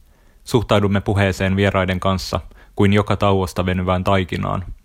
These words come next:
jonka katkeamista pelkäämme yli kaiken. Joidenkin mielestä siksi, että emme osaa enää käsitellä hiljaisuuksia. Maailma oli ennen vaitonaisempi, mutta viimeisimmät sukupolvet ovat kasvaneet radion, television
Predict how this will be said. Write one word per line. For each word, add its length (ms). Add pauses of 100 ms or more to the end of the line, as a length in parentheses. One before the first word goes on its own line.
(180)
jonka 220
katkeamista 600
pelkäämme 480
yli 160
kaiken. 500 (1500)
Joidenkin 340
mielestä 320
siksi, 420 (260)
että 240
emme 200
osaa 260
enää 200
käsitellä 420
hiljaisuuksia. 840 (1300)
Maailma 320
oli 120
ennen 280
vaitonaisempi, 800 (320)
mutta 220
viimeisimmät 540
sukupolvet 600 (140)
ovat 220
kasvaneet 460
radion, 440 (300)
television 600